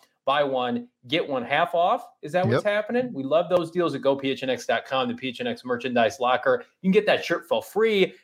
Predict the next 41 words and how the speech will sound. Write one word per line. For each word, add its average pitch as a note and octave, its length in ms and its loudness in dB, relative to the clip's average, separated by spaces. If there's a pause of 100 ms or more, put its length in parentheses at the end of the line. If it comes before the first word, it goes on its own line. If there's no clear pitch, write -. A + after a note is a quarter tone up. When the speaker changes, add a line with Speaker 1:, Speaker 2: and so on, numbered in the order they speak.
Speaker 1:
if A#2 100 -16
you A#2+ 60 -8
become B2+ 200 0
a B2 40 0
member B2 280 0
for D3 300 2
the C#3+ 80 -4
year, A#2 220 -2
just B2+ 260 -4
under B2 240 -2
sixty C3+ 360 -6
bucks. A2 340 -2 (220)
You A#2+ 60 -12
wanna C3 120 -2
dip E3 180 0
your E3+ 120 -2
toe D3+ 300 0
in, C#3 100 0
check C#3 200 0
out C3 80 -2
my B2 120 -6
most A#2+ 220 -2
recent B2+ 340 -6
article A#2 500 0 (280)
on A#2 80 -8
the A2+ 60 -4
Cardinals B2 460 0
adding B2 320 0
Nick C#3 160 -4
Vigil. A2 520 -2
God, A#2 280 0
why A#2+ 140 2
did B2+ 120 -6
they A#2+ 100 -4
do A#2 180 -4
that? A#2+ 160 2
I'm B2 120 2
gonna B2 240 2
tell F#3+ 140 2
you D#3 160 -2
why. G2 400 -4